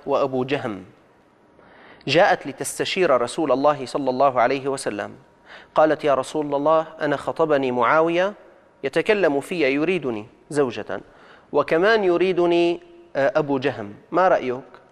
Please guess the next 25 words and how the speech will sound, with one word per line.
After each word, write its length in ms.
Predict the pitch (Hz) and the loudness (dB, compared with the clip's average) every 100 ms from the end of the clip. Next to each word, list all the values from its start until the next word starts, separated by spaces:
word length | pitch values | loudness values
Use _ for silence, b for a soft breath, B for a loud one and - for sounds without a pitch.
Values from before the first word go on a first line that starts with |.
| b b b - | b b b -18
فقال 480 | - 165 190 160 | -2 2 4 4
لها 180 | 139 143 | 0 -2
النبي 500 | 131 120 131 156 113 | -6 -6 -6 -6 -6
صلى 260 | - 165 139 | -6 -4 -2
الله 300 | 120 135 120 | 0 2 2
عليه 280 | 107 127 117 | 2 0 -6
وسلم: 560 | 110 - 156 165 180 175 B B B _ _ | -6 -4 0 0 0 -8 B B B _ _
"أما 440 | 190 190 156 139 123 | 0 2 4 4 4
معاوية 960 | 123 120 131 131 151 160 160 175 185 - - | 2 4 4 4 2 0 0 -2 -4 -8 -20
فصعلوك 720 | - 151 - 135 139 180 180 | -8 -6 -2 -2 2 0 2
لا 300 | 165 156 185 | 0 2 2
مال 360 | 196 160 131 120 | 2 0 0 0
له"، 240 | 107 101 110 - _ _ _ _ 151 | -2 -6 -14 -20 _ _ _ _ 0
ما 140 | 165 | 2
عنده 400 | 185 240 208 190 | 2 2 2 2
مال 260 | 190 190 190 | 0 0 0
أبدا، 460 | 202 180 175 180 196 - | 0 0 -2 -6 -14 -6
كيف 260 | 185 190 | -4 -4
بدك 200 | 226 208 214 | -2 -2 -2
تتزوجي 480 | 190 165 170 147 139 | -6 -2 0 0 -2
بهذا 300 | 131 135 131 | 0 0 -2
الشاب؟ 360 | 127 131 135 160 - _ _ _ B B B B | -6 -6 -8 -10 -20 _ _ _ B B B B
"وأما 500 | 160 151 240 220 165 | 4 4 4 2 2
أبو 180 | 156 143 | 2 0
جهم 400 | 143 185 214 220 | -2 -4 -4 -6